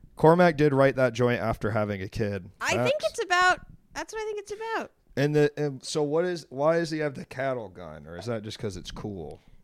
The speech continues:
Speaker 2: Cattle gun's just cool, I think.
Speaker 1: Yeah.
Speaker 2: Yeah.
Speaker 1: Some, you know what?
Speaker 2: Anton Sugar.
Speaker 1: Sometimes the most, ex-,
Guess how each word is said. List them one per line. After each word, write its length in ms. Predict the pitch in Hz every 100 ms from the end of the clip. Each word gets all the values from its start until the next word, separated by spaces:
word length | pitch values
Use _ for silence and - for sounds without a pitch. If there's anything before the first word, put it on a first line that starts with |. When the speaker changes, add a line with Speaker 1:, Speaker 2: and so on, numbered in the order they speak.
| -
Speaker 2:
Cattle 220 | 320 320
gun's 260 | 330 339 320
just 180 | 277 -
cool, 300 | 233 240 196
I 140 | 175
think. 320 | 180 180 180
Speaker 1:
Yeah. 320 | 175 92 90 85 -
Speaker 2:
Yeah. 320 | - 190 196 175
Speaker 1:
Some, 80 |
you 160 | 170 180
know 120 | 214
what? 300 | 220 233 220
Speaker 2:
Anton 440 | 208 233 254 240 220
Sugar. 400 | - 214 196 185
Speaker 1:
Sometimes 560 | 175 185 233 220 202
the 120 | 170
most, 300 | 160 160 165 -
ex-, 300 | 131 -